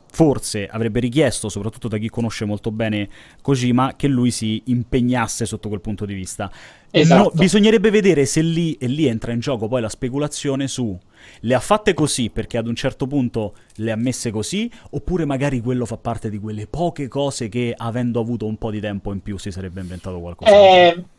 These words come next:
Speaker 2: infatti il tempo secondo me è stato un po' chiave, però secondo me sono talmente esplicitamente buttate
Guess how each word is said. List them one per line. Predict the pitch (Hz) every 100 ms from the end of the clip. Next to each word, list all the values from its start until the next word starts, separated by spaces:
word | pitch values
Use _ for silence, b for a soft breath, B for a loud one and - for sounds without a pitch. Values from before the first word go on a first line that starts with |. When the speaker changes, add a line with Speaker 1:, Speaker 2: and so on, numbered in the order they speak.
| _ -
Speaker 2:
infatti | 185 160 220 214
il | 165
tempo | 202 214 220
secondo | 170 170
me | 175
è |
stato | 202 170
un | 160
po' | 175 -
chiave, | 196 233 220 175 -
però | 185 196 269 240
secondo | - 202 202 196 208
me | 254 269 - -
sono | - 180
talmente | 170 180 214 277 - 226
esplicitamente | 247 226 - - 214 208 185 220 185 190 180 208 208 156 139 143 135
buttate | 139 - 151 143 - 131 156